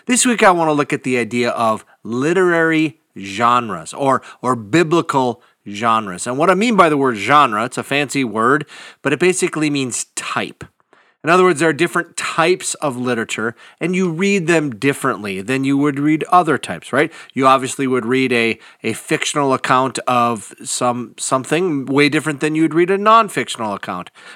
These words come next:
or you'd read poetry different than you would read, say,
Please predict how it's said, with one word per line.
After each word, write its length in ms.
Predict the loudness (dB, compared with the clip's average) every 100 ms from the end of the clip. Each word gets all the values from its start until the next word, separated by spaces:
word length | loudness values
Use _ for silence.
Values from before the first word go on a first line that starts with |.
| -6
or 120 | 0
you'd 180 | 0 2
read 240 | 0 0
poetry 640 | -2 0 2 0 -4 -6 -4
different 420 | -6 -4 -6 -4
than 160 | -4
you 160 | 0 2
would 180 | 0 0
read, 300 | 0 0 -2
say, 400 | -2 0 0